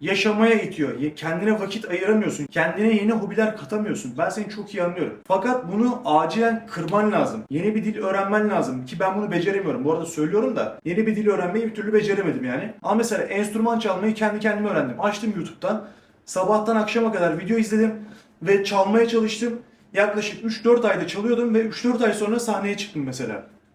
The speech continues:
Yani bu benim için çok büyük bir başarıydı. Sadece bunu YouTube'dan video izleyerek, kendimi geliştirerek ve sürekli antrenman yaparak yaptım. Ve bu benim hayatıma bir sürü kapı açtı açıkçası. O yüzden sizler de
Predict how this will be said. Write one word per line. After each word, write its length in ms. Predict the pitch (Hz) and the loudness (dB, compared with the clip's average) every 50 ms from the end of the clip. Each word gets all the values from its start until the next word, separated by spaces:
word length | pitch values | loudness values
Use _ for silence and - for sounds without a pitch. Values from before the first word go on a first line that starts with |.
| _ _ | _ _
Yani 260 | 156 160 175 190 196 190 | -2 0 0 0 0 0
bu 40 | |
benim 160 | 214 220 214 208 | 2 2 2 2
için 160 | 208 214 208 | 0 -2 -2
çok 260 | - 226 220 - 175 | -2 -2 -2 -2 -4
büyük 160 | 208 - - | -8 -8 -4
bir 60 | 165 | -2
başarıydı. 480 | 156 143 139 - 139 117 110 110 110 107 - | -2 -2 -2 -2 -4 -6 -6 -6 -8 -10 -10
Sadece 540 | - - 196 247 247 233 226 214 208 208 214 | -2 0 2 2 4 2 2 2 0 0 2
bunu 280 | 220 240 262 269 269 - - - _ _ _ _ _ _ _ _ _ _ - | 2 2 0 0 -2 -6 -14 -20 _ _ _ _ _ _ _ _ _ _ -2
YouTube'dan 500 | 208 233 233 220 - - 208 190 185 180 | -2 -2 0 -2 -4 -2 -2 0 0 0
video 180 | 196 180 214 240 | -2 0 0 2
izleyerek, 560 | 240 220 - 233 240 233 240 240 233 - - - _ _ _ _ | 2 2 2 2 2 2 2 2 -2 -6 -12 -20 _ _ _ _
kendimi 380 | - 180 185 185 202 220 226 220 | -4 -2 -2 0 2 2 4 4
geliştirerek 600 | 226 226 226 214 - - 233 233 233 233 226 214 | 4 4 2 0 -2 -2 0 0 0 0 0 -2
ve 60 | 202 | -6
sürekli 520 | - - - - 240 254 254 226 - 214 | -8 -8 -10 -6 -4 -2 -2 -2 0 0
antrenman 360 | 208 202 - - 196 208 208 196 | 0 0 0 -2 -4 -4 -4 -2
yaparak 360 | 190 202 202 185 156 135 123 | -2 -2 -2 -2 -2 -2 -4
yaptım. 260 | - - - - - _ - 160 | -6 -8 -8 -14 -20 _ -2 0
Ve 180 | 214 254 254 | 2 2 2
bu 40 | 233 | 2
benim 200 | 254 247 254 233 | 2 2 2 4
hayatıma 400 | 247 240 214 190 190 202 226 220 | 4 4 4 4 2 0 0 2
bir 60 | 240 | 0
sürü 220 | 220 - 214 226 220 | 0 -2 -4 -2 0
kapı 240 | 233 226 233 233 220 | 0 2 4 4 2
açtı 220 | 185 - - 156 | 2 2 0 0
açıkçası. 500 | - - - - 143 127 - - 233 - - - - _ _ _ _ _ _ _ _ _ _ _ _ _ _ _ | -2 -2 -4 -6 -8 -8 -8 -10 -10 -12 -12 -16 -20 _ _ _ _ _ _ _ _ _ _ _ _ _ _ _
O 140 | - 220 247 | 2 2 4
yüzden 260 | 240 208 - 233 240 | 4 4 4 4 2
sizler 460 | 226 - 220 214 202 240 247 220 - 208 | 2 0 -4 -4 0 2 2 4 4 2
de 220 | 220 240 233 - | 2 0 0 -4